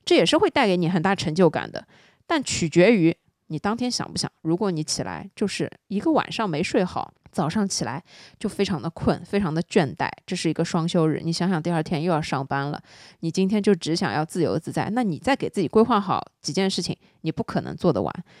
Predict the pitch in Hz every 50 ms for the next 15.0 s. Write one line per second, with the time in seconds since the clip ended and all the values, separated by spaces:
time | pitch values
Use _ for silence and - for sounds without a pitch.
0 | - _ _ - 185 208 208 - - - 160 170 - 240 247 285 302 269 226 196
1 | 220 285 294 254 247 254 226 240 220 190 175 170 180 220 - 302 226 175 170 180
2 | 196 - 151 156 - - 190 143 - 170 160 156 190 185 190 208 196 180 160 -
3 | 190 185 175 175 160 170 160 147 147 139 - 170 165 190 175 175 165 160 - 120
4 | 143 165 156 170 175 156 - 175 165 160 156 156 - - - 151 139 147 151 160
5 | 151 135 - _ - _ - - - - - 139 - - _ _ - - - 175
6 | 170 170 165 165 165 165 - 180 160 151 147 139 131 123 151 - - 170 156 156
7 | 147 139 185 190 165 139 135 135 127 - - - - - - - - _ - 202
8 | 196 262 277 220 202 - 226 220 220 269 226 185 165 170 220 202 185 - - 147
9 | - - - _ _ _ - 180 180 180 160 - 294 233 170 156 170 180 190 220
10 | 175 - - 151 151 180 185 185 170 139 85 - - 85 - - - 185 196 -
11 | 285 294 214 156 180 226 277 - - 175 120 156 202 240 208 - - - 73 -
12 | _ - - - - - - - - - 294 311 254 - 294 240 233 - 190 196
13 | 185 226 - - 170 196 208 196 214 190 - 190 196 - - 208 170 - 170 -
14 | 156 147 - - 165 151 175 - - 196 - 175 160 - 135 110 - - 220 190